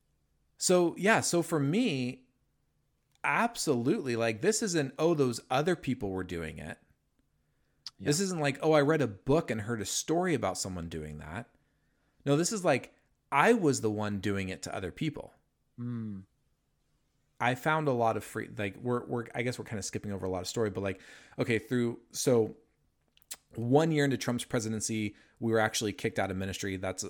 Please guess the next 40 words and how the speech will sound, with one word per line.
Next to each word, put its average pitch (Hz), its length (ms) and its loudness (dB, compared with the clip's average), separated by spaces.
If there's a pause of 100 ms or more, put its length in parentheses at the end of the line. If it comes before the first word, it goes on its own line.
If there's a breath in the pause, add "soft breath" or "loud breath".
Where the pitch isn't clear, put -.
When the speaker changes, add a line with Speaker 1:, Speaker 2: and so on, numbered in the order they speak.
(160)
Speaker 1:
its - 180 -4
own 98 160 -4
story, 92 300 -4
which 92 180 -6
is 92 100 -8
a 90 60 -8
great 127 320 -4
story. 98 420 -4 (380 soft breath)
Um, 90 500 0 (340)
less 139 300 2
dramatic 107 380 -2
than 95 100 -4
it 95 80 -8
sounds. 90 480 -4 (260)
Um, 90 600 -2 (1120)
so - 200 6
then 120 180 6
that 120 180 4
sent 131 140 4
us 113 140 2
into 110 240 -2
this 101 160 2
identity 98 360 0
tailspin 92 480 -6
for 98 120 -2
all 92 80 2
the 92 80 -4
reasons 85 260 -6
we 80 80 -8
just 78 160 -8
talked 85 220 -6
about, 82 360 -4
right? 131 220 -4
'Cause 101 160 -6
now 95 140 0
my 87 100 -4
paycheck 107 400 -2
was 92 140 -6
gone, 92 460 -4
my 87 340 -4